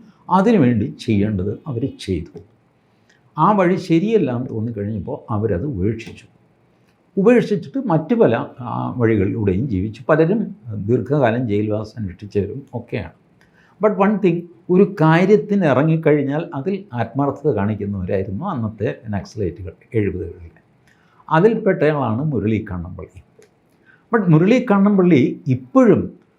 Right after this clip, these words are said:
മാവോയിസ്റ്റായിട്ട് തുടരുന്നു. ചില ലേഖനങ്ങൾ, അഭിമുഖങ്ങളൊക്കെ അവിടെ ഇവിടെയൊക്കെ വരാറുണ്ട്, ഞാൻ ശ്രദ്ധിച്ചിട്ടൊക്കെ ഉണ്ട്. അദ്ദേഹത്തിൻ്റെ ആശയം മാറിയിട്ടൊന്നുമില്ല. But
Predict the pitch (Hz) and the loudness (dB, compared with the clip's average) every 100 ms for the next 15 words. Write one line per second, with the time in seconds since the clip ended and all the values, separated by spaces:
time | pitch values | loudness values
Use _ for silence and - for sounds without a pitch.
0 | _ 135 139 175 214 190 185 180 170 165 | _ 2 4 6 6 4 0 -2 0 -2
1 | 165 156 147 175 180 - 113 117 127 110 | 2 2 2 0 -4 0 2 4 4 0
2 | 123 143 123 143 107 139 131 135 139 127 | 0 -4 -2 0 0 -2 -2 -4 -4 -4
3 | 127 123 127 127 131 135 120 123 127 117 | -4 -2 -2 -2 -2 -2 0 0 -2 -4
4 | 127 - 156 170 170 143 120 113 98 - | -6 -6 -6 -4 -2 -2 -2 -4 -6 -10
5 | - _ _ _ _ - 156 151 151 147 | -14 _ _ _ _ 0 2 4 4 4
6 | 151 139 147 - 175 165 - 156 135 131 | 4 2 0 -4 -6 -6 -4 0 2 2
7 | 117 107 104 92 87 - _ _ _ _ | 0 -2 -2 -6 -10 -16 _ _ _ _
8 | _ _ 190 | _ _ 0